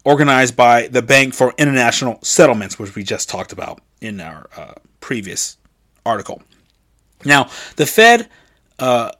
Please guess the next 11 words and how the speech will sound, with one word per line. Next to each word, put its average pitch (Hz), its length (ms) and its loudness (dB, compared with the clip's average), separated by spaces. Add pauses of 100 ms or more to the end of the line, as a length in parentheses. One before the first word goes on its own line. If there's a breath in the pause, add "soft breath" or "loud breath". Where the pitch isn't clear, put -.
(220)
official, 139 580 4
which - 180 -6
is 117 140 -4
Williams, 135 400 4
was 123 340 0
responding 170 460 4
to 156 100 2
a 120 60 2
president-, 147 560 0 (140)
a 123 80 -10
presentation 151 720 2